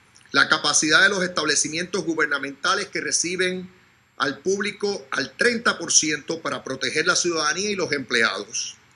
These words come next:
Se continúan haciendo acomodos razonables a los empleados públicos mientras estemos en la pandemia y se están haciendo planes de pruebas aleatorias de covid en muchas agencias como otra medida preventiva.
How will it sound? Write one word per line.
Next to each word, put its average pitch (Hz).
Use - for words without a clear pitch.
Se -
continúan 196
haciendo 202
acomodos 170
razonables 170
a 151
los 135
empleados 143
públicos 185
mientras 143
estemos 175
en 170
la 185
pandemia 143
y 147
se 170
están 190
haciendo 202
planes 165
de 156
pruebas 208
aleatorias 185
de -
covid 190
en 143
muchas 220
agencias 180
como 135
otra 180
medida 143
preventiva. 104